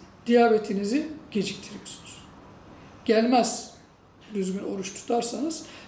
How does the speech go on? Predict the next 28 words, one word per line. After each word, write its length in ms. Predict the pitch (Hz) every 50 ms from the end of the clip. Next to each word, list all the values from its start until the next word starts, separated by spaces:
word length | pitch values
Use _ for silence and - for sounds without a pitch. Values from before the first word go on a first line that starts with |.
| - - -
diyabet 420 | 226 214 202 208 254 294 285 - - -
yıl 280 | 226 226 233 214 185 180
be 40 | 185
yıl, 260 | 190 202 262 302 302 - - - - - -
işte 240 | - - - 214 185 175
bu 80 | 233 269
yıl 160 | 254 226 226
çıkacaktı, 520 | - - - - 180 180 190 190 - 254
hayır 220 | 208 202 190 175 -
çıkmaz, 500 | - - - - - 208 269 302 - - - - -
bir 80 | 202
dahaki 320 | 196 202 190 190 190 - 208
yıl, 160 | 226 208 208
bir 100 | 220 196
dahaki 340 | 208 185 185 185 - - 202
yıl. 80 | 262 - - - - - - - -
Eğer, 360 | 220 214 254 294 302 302 311 - - - - - - - - -
e, 320 | - 196 190 185 185 180 180 185 - 185 180
normal 380 | 185 190 202 226 320 330 330
oruç 220 | 302 285 269 - -
tutmadığınız 600 | - - - 277 269 240 196 226 220 214 202 190
zamanlarda 560 | 214 202 202 202 202 202 202 196 190 185 185
da 200 | 175 180 175 160
düzgün 340 | 180 185 208 220 330 330 302
bir 120 | 262 202
beslenme 400 | 208 202 202 - 202 196 190 190
alışkanlığı 400 | 190 185 185 - - - 190 190
kazanırsanız 680 | - 196 185 185 180 185 - - - 269 330 311 -